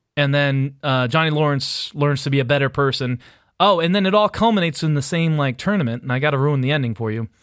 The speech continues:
Um, and of course, it comes down to Johnny Lawrence's student fighting Daniel LaRusso's student, which obviously also happens to be Johnny Lawrence's real kid.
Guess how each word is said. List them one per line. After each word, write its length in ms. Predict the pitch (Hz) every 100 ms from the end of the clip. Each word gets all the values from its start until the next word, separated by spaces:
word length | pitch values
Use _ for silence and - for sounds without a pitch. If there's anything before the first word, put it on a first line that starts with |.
| - _ _ _ _
Um, 340 | 143 143 139 135
and 180 | 156 156
of 80 | 143
course, 260 | 190 190 190
it 60 |
comes 280 | - 175 165
down 280 | 185 165 156
to 220 | 147 131
Johnny 240 | 139 143
Lawrence's 480 | 147 147 143 135 120
student 580 | - 226 190 135 120 - _
fighting 480 | - 156 135 131 127
Daniel 300 | 127 131 123
LaRusso's 540 | 131 156 156 135 120 -
student, 380 | 127 117 120 -
which 180 | 117 -
obviously 420 | 120 - 127 120 -
also 260 | 127 - 120
happens 200 | 123 117
to 60 |
be 120 | 120
Johnny 260 | 113 117 113
Lawrence's 400 | 117 117 - 104
real 200 | 110 101
kid. 340 | - 123 90